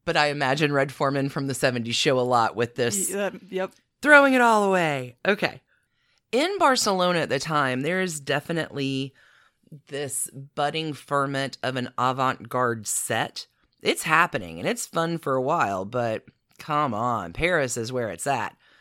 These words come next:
Speaker 1: Modern art. Even though we haven't ended La Belle Époque yet, that's not gonna come for another fourteen years, the beginning of the making of this modern art movement is happening in Paris, and Pablo has to be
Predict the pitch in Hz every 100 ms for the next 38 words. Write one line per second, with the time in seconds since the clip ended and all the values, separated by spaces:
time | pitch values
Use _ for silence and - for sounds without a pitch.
0 | _ _ - 135 165 160 143 - 135 123
1 | 92 - - _ _ _ - 175 254 233
2 | 196 185 190 180 160 - 160 160 151 151
3 | 147 143 123 - 151 - 120 104 - _
4 | 120 - 147 131 143 131 - 135 131 135
5 | 131 123 123 127 - 131 120 151 135 117
6 | - - _ _ _ _ _ 156 143 143
7 | 127 175 185 185 175 107 135 135 127 131
8 | 156 170 180 156 131 127 143 139 135 127
9 | - 139 - 123 117 123 110 110 135 123
10 | 131 120 110 110 120 104 78 95 98 110
11 | - 139 139 147 135 - 131 123 - 131
12 | 113 110 104 104